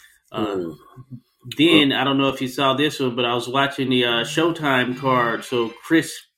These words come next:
Speaker 1: Primetime Colbert, uh, he took on a fighter out of the Dominican Republic, uh, last name Garcia. I know he was, both were undefeated.
Speaker 2: <laughs> Oh,
Speaker 1: And
Speaker 2: yeah.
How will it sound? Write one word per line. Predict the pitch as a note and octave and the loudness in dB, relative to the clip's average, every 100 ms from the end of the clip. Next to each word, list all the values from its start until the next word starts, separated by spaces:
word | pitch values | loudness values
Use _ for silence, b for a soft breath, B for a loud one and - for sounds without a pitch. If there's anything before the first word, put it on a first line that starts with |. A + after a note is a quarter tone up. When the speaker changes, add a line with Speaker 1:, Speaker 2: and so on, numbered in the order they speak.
| _ _ - | _ _ -8
Speaker 1:
Primetime | E3+ E3+ A#3 D#3 D3 E3+ D#3+ D3+ C#3+ C3 | 0 4 6 4 2 0 0 2 2 0
Colbert, | - F3+ E3+ C#3+ C#3 C3+ - B B B B B - | 2 6 6 6 4 2 -4 B B B B B -6
uh, | A#2 A#2+ | -2 0
he | B2+ D#3+ | 0 -2
took | - E3 - | 2 2 2
on | D#3 D3 C#3+ C#3 C#3 C3 C3 _ _ _ - _ _ - | 2 4 4 4 2 0 -6 _ _ _ -20 _ _ -10
a | B2 A#2+ A#2 | -6 -4 -2
fighter | C#3+ C3+ C3 | 0 2 2
out | B2+ C3+ | 2 2
of | C3 B2+ A#2+ - _ _ _ _ _ A#2+ A2 | 2 2 0 -8 _ _ _ _ _ -20 -10
the | B2 A#2+ A2+ | -2 0 0
Dominican | A#2 C3 C3 C3 B2 | 0 0 0 0 -2
Republic, | A#2 C#3+ B2+ A2+ F#2 - | -2 -2 -2 -2 -4 -6
uh, | G#2 G#2 | -6 -6
last | A2 B2 C3 C3 | -2 0 0 0
name | B2+ A#2+ | -2 0
Garcia. | B2 A#2+ A#2+ C3+ B2+ A2+ A2 | 0 -2 -2 -2 0 0 -2
I | A2 | -4
know | A#2 | -2
he | A#2+ B2 | -2 -2
was, | A#2+ | -2
both | B2 D3 - | 2 2 2
were | B2 | -2
undefeated. | A#2+ A#2 C#3+ C3+ A#2+ A#2 | -2 -4 -2 0 0 -4
Speaker 2:
<laughs> | _ B B B B | _ B B B B
Oh, | - A#2+ A#2+ C#3 C3 | 0 0 0 2 2
Speaker 1:
And | A2+ A2 | 0 -6
Speaker 2:
yeah. | A2+ | -10